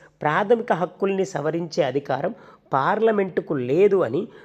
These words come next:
సుప్రీంకోర్టు ఏ కేసు సందర్భంగా తీర్పిచ్చింది? చూడండి, ప్రాథమిక హక్కుల్ని సవరించే అధికారం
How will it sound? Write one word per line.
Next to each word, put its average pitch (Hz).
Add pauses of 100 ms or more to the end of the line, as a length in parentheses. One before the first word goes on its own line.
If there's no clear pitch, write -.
సుప్రీంకోర్టు -
ఏ 196
కేసు 208
సందర్భంగా 165
తీర్పిచ్చింది? 135 (280)
చూడండి, 107
ప్రాథమిక 151
హక్కుల్ని 147
సవరించే 139
అధికారం 143